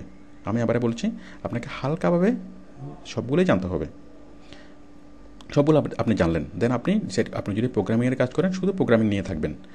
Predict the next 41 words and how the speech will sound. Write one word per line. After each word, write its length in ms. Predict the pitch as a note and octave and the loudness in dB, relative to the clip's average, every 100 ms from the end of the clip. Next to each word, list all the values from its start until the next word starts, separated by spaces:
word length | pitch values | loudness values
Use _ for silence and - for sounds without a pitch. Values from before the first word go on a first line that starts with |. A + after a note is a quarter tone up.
| - - - | -16 -16 -4
আপনি 200 | - G2 | -2 -2
যদি, 240 | G#2+ B2 | 0 0
আহ, 760 | B2+ - G2+ G2 F#2+ F#2+ F#2 - | 0 -2 0 2 2 0 -2 0
video 260 | G#2 B2 B2+ | 2 4 6
এডিটিংয়ের 380 | A2+ A2+ B2+ A#2+ | 6 6 4 2
কাজ 160 | A#2 | 0
করেন, 160 | D3 D#3+ | 2 0
শুধু 180 | D3 C3 | 2 2
video 220 | A#2+ A#2 | 4 4
editing, 320 | G2+ G2+ G2+ - | 2 -2 -2 -2
editing 340 | G2+ F2+ G2+ | -2 0 2
নিয়ে 180 | F#2+ F#2+ | 2 4
থাকবেন। 320 | F#2 D#2+ D#2 D#2 - - - - - - - | 4 4 0 -4 -12 -18 -18 -18 -18 -18 -8
এখন 160 | A2+ D3 | 0 2
আমাদের 200 | D3 E3 | 4 4
এই 160 | - A#2+ | 4 6
কাজগুলো 320 | B2 B2+ D3 | 6 4 2
করার 220 | B2+ A#2 | 2 2
জন্য 160 | B2+ A2 | 2 2
যেগুলো 240 | F#2+ A2 | 2 2
লাগবে, 340 | F#2+ F2+ C3+ | 2 0 -2
যেমন 220 | B2 A#2+ - - - - - - | 0 0 -2 -6 -18 -18 -18 -2
এই 200 | G2+ F#2+ - | 0 2 4
টেক্সটের, 420 | G#2+ - - A#2 - | 4 4 2 2 4
টেক্সটের 320 | A#2 - A#2+ | 2 4 -2
কাজ 180 | A2 - | -2 -2
করার 140 | A2+ | 0
জন্য 120 | A2+ | 2
MS 200 | G#2+ G2 | 2 2
Word 160 | A2 A2 | 2 2
লাগে, 240 | G#2 G2+ A2+ - - - | 2 0 -2 -6 -16 -4
ইমেজের 300 | A2+ A2 A2 | 2 4 4
কাজ 180 | A2 A2 | 2 0
করার 180 | - G#2+ | 0 0
জন্য 180 | G#2+ G#2+ G#2 | 2 0 0
Photoshop 360 | G2 G2+ G#2 | -2 -2 0
লাগে, 280 | G#2 G2 G2+ - - - - - - - - - - - - - - | 0 0 0 -4 -12 -18 -18 -18 -18 -18 -18 -18 -18 -18 -18 -18 -4
Photoshop 340 | A2 A2 A2 | 0 0 0
লাগে 200 | A2+ A2 | 0 0
plus 260 | - A#2+ - | 0 0 2
ইলাস্ট-, 300 | G#2+ G2 - | 2 2 0